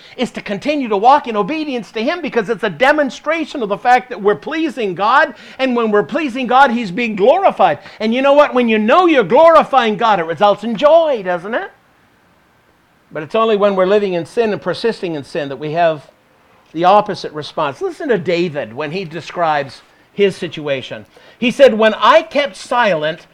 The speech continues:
my bones grew old through my groaning all the day long." Isn't that quite a description? He says, "Because of my sin and not dealing with it, it was like my bones were aching inside me." I mean, have you ever been in such a miserable state that you just felt like you ached all over?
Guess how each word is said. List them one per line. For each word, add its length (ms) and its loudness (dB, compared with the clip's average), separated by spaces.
my 340 0
bones 720 4
grew 340 -2
old 640 4
through 260 -6
my 200 2
groaning 600 -2
all 220 2
the 120 -8
day 200 -4
long." 380 -8
Isn't 80 -12
that 160 -8
quite 180 -4
a 60 -12
description? 580 -12
He 120 -8
says, 160 -4
"Because 340 0
of 100 6
my 140 0
sin 280 0
and 100 0
not 580 -2
dealing 300 -2
with 120 2
it, 100 -4
it 100 -4
was 160 0
like 200 0
my 160 2
bones 680 0
were 180 -2
aching 400 -6
inside 420 -4
me." 80 -10
I 60 -6
mean, 140 -4
have 80 -8
you 80 0
ever 160 0
been 240 0
in 100 -8
such 240 -6
a 60 -2
miserable 500 -4
state 320 -4
that 80 -16
you 80 -12
just 220 -12
felt 180 -2
like 160 -6
you 100 -12
ached 300 -6
all 260 0
over? 380 -4